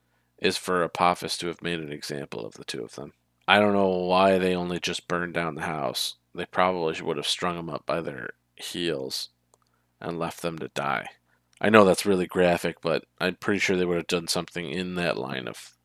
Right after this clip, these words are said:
thinking to make sure that no one else does what Teal'c just did. This is what happens to your loved ones when you disappear.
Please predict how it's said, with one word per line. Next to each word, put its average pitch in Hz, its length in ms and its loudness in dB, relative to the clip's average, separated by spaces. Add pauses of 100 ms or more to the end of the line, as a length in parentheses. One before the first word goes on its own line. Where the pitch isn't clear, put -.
(200)
thinking 58 440 -8 (1040)
to 98 100 0
make 92 160 2
sure - 180 0
that 87 140 2
no 90 180 0
one 87 120 0
else 82 260 -4
does 82 520 -2 (280)
what - 260 -2
Teal'c - 260 -4
just - 260 -10
did. 55 200 -4 (420)
This - 200 -4
is - 160 -8
what 135 120 -6
happens - 600 -8 (920)
to - 120 -4
your 101 100 2
loved 101 300 0
ones 90 580 -10
when 92 160 -10
you 92 140 -6 (340)
disappear. 90 540 -4